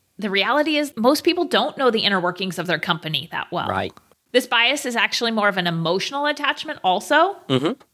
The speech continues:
Speaker 1: that we need to pay attention to. So the way to get around this is for people to recognize that they do have a bias.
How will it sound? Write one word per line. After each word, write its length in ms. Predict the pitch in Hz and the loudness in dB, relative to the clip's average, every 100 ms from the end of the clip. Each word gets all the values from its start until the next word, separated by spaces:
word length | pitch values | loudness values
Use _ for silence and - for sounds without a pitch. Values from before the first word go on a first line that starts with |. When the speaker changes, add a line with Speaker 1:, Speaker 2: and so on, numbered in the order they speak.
| _ _ _ _ _ | _ _ _ _ _
Speaker 1:
that 80 | - | -6
we 100 | 233 | -2
need 140 | 247 240 | 0 -2
to 80 | |
pay 120 | 269 247 | 0 -2
attention 380 | 254 240 262 | -2 -6 -6
to. 220 | 262 294 311 _ _ - | -4 -6 -8 _ _ -6
So 320 | - 262 - - _ _ _ _ _ | 2 4 2 -4 _ _ _ _ _
the 160 | 220 233 | 0 2
way 140 | 262 | 4
to 80 | 277 | 2
get 160 | 254 233 | 0 0
around 360 | 208 208 233 | 2 2 2
this 280 | 214 196 - | 2 2 2
is 200 | - 208 | 2 2
for 140 | - 208 | 2 -4
people 240 | 233 208 | -4 -4
to 80 | 196 | -2
recognize 560 | 175 175 196 190 180 180 | 0 -2 -2 0 0 -2
that 120 | 175 | -4
they 120 | 170 | -4
do 240 | 160 156 | -4 -6
have 200 | 170 190 | -2 -2
a 60 | 208 | 0
bias. 680 | 214 208 233 269 - - | 2 2 2 0 -10 -14